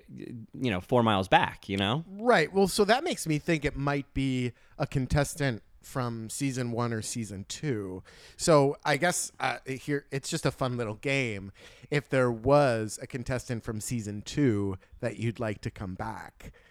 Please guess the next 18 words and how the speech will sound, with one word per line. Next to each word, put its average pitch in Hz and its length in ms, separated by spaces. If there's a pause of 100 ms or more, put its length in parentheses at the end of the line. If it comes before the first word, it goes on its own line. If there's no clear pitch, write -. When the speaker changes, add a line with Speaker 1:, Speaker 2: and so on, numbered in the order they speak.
(220)
Speaker 2:
uh, 104 160
that 107 120
deserves 131 380
a 127 60
second 135 340
shot, 180 640
maybe 170 300
not 156 260
a 151 60
Bora, 143 500
right? 139 220
Because 123 240
she 131 100
got 135 200
to 131 60
top 131 300
four 127 480
and, 107 180